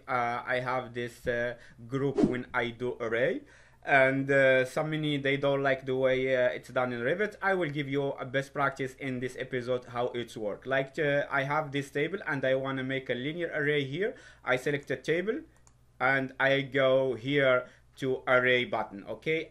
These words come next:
I click on the array button and I have my option bar. My option bar, I always said it's, uh, very, very useful, and sometimes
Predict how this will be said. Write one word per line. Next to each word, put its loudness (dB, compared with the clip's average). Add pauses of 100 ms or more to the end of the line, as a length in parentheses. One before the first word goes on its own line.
I 2
click -6
on -2
the -4
array 2
button -2 (260)
and 0
I 4
have 0
my 0
option 0
bar. -6
My 0
option -2
bar, 0
I 2 (100)
always 0
said 0
it's, -2
uh, 0
very, 2
very 0
useful, -4 (300)
and 2
sometimes 0